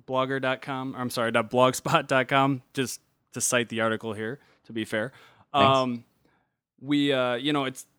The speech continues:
Speaker 1: that is really, really a fascinating thing. You know, I've, I've been to Ely before. I, all, some of the, again, some of the best times were, were in Ely, honestly, when, when I went up there. Um, but at the same time, I do like my <laughs> social media, so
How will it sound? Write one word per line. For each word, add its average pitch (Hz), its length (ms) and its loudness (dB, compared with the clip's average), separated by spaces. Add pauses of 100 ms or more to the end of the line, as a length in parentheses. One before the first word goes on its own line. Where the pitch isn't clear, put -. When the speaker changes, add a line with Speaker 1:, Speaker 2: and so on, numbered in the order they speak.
(120)
Speaker 1:
that 156 140 -2
is 143 200 -6 (140)
really, 156 480 2
really 151 240 -2
a 127 40 -2
fascinating 127 520 0
thing. 123 240 -4
You 120 60 -4
know, 131 100 0
I've, 139 260 -2
I've 131 180 -4
been 139 200 4
to 139 120 0
Ely 143 240 2
before. 143 640 -2 (120)
I, 123 80 -12 (420)
all, 135 200 0 (140)
some 143 280 4
of 131 120 -2
the, 127 460 2 (100)
again, 131 460 0
some 131 180 0
of 127 40 0
the 123 60 -4
best 123 360 -2 (120)
times 127 640 -2
were, 113 360 -6
were 113 180 -6
in 120 180 -4
Ely, 147 400 -4
honestly, 170 520 -10 (320)
when, 120 180 -8 (140)
when 123 160 -6
I 123 40 -4
went 127 180 -2
up 131 140 -4
there. 170 220 -4 (180)
Um, 131 440 2 (920)
but 143 120 -4
at 143 80 -4
the 135 40 -6
same 170 220 4
time, 160 240 6
I 147 60 4
do 147 120 -2
like 147 220 2
my 143 100 2
<laughs> - 180 -2
social 151 260 -2
media, 131 400 -2
so 120 340 -2